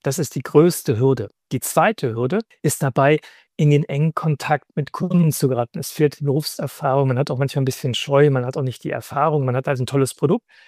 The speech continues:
oder glaubt das und muss das jetzt sozusagen mit den Kunden dann erproben und weiter wachsen lassen. Das heißt,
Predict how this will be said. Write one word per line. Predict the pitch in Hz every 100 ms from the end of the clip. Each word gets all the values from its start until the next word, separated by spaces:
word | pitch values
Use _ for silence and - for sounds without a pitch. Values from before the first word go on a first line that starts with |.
| _ _ -
oder | 135
glaubt | 120 131 180
das | 160 -
und | 139 127
muss | 202 139
das | - 131
jetzt | 143 131
sozusagen | - 131 - 131 127 127 127 -
mit | - 170 156
den | - 139
Kunden | - 170 170 151
dann | 139 135
erproben | 160 139 - 165 147 147 170
und | 131 -
weiter | - 127 127
wachsen | 110 - -
lassen. | 110 - - _ -
Das | 151 160
heißt, | 165 -